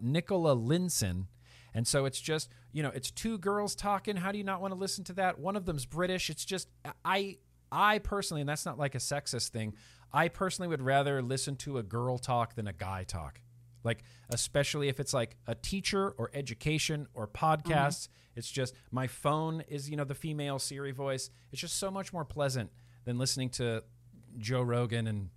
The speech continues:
Speaker 1: you know,
Speaker 2: Oh,
Speaker 1: talk about
Speaker 2: God.
Speaker 1: bro and science and things like that. This is an incredible podcast. Since coming onto the, I'll just read you the brief little synopsis here. Also,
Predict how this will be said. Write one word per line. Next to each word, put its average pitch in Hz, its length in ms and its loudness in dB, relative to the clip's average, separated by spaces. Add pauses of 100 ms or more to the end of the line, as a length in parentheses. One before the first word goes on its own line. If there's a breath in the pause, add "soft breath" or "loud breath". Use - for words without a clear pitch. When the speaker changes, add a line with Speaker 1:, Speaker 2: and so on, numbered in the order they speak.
Speaker 1:
you 117 100 -2
know, 98 100 -2 (580 soft breath)
Speaker 2:
Oh, 190 80 4
Speaker 1:
talk 190 160 6
about 120 200 4 (100)
Speaker 2:
God. 160 80 -10 (180)
Speaker 1:
bro 117 460 6
and 113 100 2
science 113 300 0
and 104 100 -4
things 107 240 -2
like 104 160 -2
that. 104 280 -4 (260)
This 175 180 -2
is 175 100 -2
an 180 80 -2
incredible 151 460 0
podcast. 123 680 0 (760 soft breath)
Since - 300 0
coming 208 260 0
onto 202 160 0
the, 190 80 0
I'll 151 380 0
just 147 160 0
read 147 180 0
you 143 60 0
the 123 80 -2
brief 123 280 0
little 120 160 0
synopsis 117 640 0
here. 110 380 -2 (680)
Also, 190 480 -2